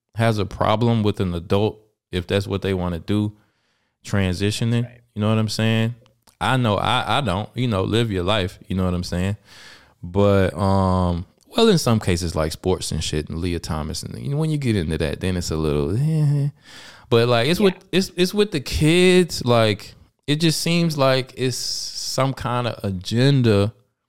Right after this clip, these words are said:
Speaker 1: like, geared toward, like, the kids under the guise of, like, taking care of them in the case that they are gender dysphoric, you know what I'm saying? And they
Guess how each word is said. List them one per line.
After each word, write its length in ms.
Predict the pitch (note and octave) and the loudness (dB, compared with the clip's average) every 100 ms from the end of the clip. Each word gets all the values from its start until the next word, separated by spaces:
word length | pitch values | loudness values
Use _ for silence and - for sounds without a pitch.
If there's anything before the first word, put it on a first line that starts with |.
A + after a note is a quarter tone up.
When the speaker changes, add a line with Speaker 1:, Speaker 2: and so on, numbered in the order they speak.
| _ _ _ _ _ _ | _ _ _ _ _ _
Speaker 1:
like, 400 | F#2+ F2+ F2+ G2 | 0 0 0 -6
geared 440 | F#2+ G#2+ A2+ G#2 - | -2 2 4 2 -2
toward, 720 | - G#2+ A2 A2 G2 F#2 - _ _ _ - | -2 2 4 4 2 -2 -10 _ _ _ -4
like, 460 | F#2 F2 E2 - _ _ _ _ _ _ _ _ _ - | -2 -2 -4 -10 _ _ _ _ _ _ _ _ _ -10
the 80 | |
kids 680 | F2+ - A2+ A2+ G2 - - - | -8 0 2 4 4 0 -6 -6
under 340 | G#2 A#2+ A#2 A2 | -2 0 2 0
the 140 | F#2+ | -2
guise 920 | F2 G2 A2+ A2+ F#2 E2+ F2 - - _ _ _ _ _ _ _ _ _ _ | -2 0 2 2 2 -2 -6 -12 -16 _ _ _ _ _ _ _ _ _ _
of, 300 | F2+ F2 E2+ | -2 0 -2
like, 720 | E2+ E2+ E2 D#2 - - - _ _ _ _ | -4 -2 -4 -6 -10 -20 -20 _ _ _ _
taking 360 | A2+ G2 G2+ F#2+ | -4 -4 -4 -10
care 320 | - G2+ G2 | -2 2 2
of 180 | F2 D#2+ | 0 -4
them 240 | D#2 - - _ _ _ _ _ _ | -8 -8 -14 _ _ _ _ _ _
in 140 | F2 | -6
the 80 | D#2+ | -6
case 320 | - E2+ E2+ - | -6 -6 -6 -6
that 180 | D#2+ | -6
they 160 | E2 E2 | -6 -4
are 360 | F2 E2+ D#2+ - - - - | -2 -2 -2 -6 -16 -20 -12
gender 280 | - F2 D#2+ | -6 -4 -6
dysphoric, 720 | D2 D#2 - - - - - | -8 -10 -10 -8 -8 -10 -12
you 80 | - | -12
know 100 | - | -10
what 80 | - | -12
I'm 100 | - | -12
saying? 280 | - E2+ F2 | -12 -10 -6
And 80 | G2 | -2
they 200 | G#2+ | -2